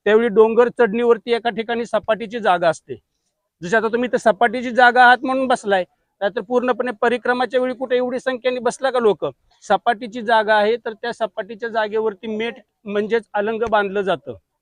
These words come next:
गड्याला सलगी करणू पाहणारा किंवा गड्या, गड्या, ह्या गडाशी चिकटू पाहणारा जो,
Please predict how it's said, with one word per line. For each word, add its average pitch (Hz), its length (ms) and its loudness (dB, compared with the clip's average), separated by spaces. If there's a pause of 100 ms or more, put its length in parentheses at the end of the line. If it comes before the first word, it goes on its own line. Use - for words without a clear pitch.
(600)
गड्याला 226 420 0
सलगी 208 440 -2
करणू 233 320 -4
पाहणारा 208 640 0
किंवा 208 300 -4
गड्या, 202 280 -2 (420)
गड्या, 196 220 -2 (540)
ह्या 208 220 -2 (180)
गडाशी 202 340 -2
चिकटू 226 440 -10
पाहणारा 214 480 0
जो, 202 240 -2